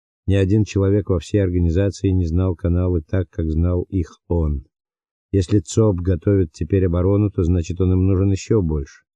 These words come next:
Кроме того, он подделывает документы и паспорта, благодаря которым многим уже, уже удалось выбраться из Польши. Дов вопросительно посмотрел на брата и сестру. Ребекка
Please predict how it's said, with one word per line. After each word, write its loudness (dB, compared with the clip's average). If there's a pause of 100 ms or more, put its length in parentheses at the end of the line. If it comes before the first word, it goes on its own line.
(480)
Кроме 2
того, 2
он 2
подделывает 2
документы -2
и 2
паспорта, -4
благодаря -2
которым -2
многим 2
уже, -4
уже 0
удалось 0
выбраться -2
из -2
Польши. -2 (680)
Дов -2
вопросительно -4
посмотрел -4
на 0
брата -4
и -2
сестру. -6 (680)
Ребекка -2